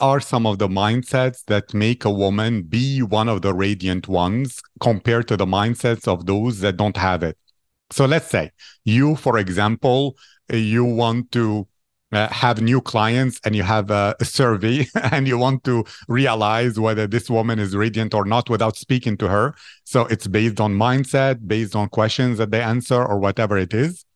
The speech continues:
What would you ask or what would you look for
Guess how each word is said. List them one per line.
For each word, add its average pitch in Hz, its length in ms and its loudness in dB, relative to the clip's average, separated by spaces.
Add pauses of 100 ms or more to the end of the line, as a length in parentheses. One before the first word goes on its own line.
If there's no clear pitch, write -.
(400)
What 156 380 0
would 120 260 -2
you 110 180 -2
ask 117 460 -2
or 117 140 0
what 127 240 0 (100)
would 123 280 -2
you 113 120 0
look 135 260 -2
for 131 420 0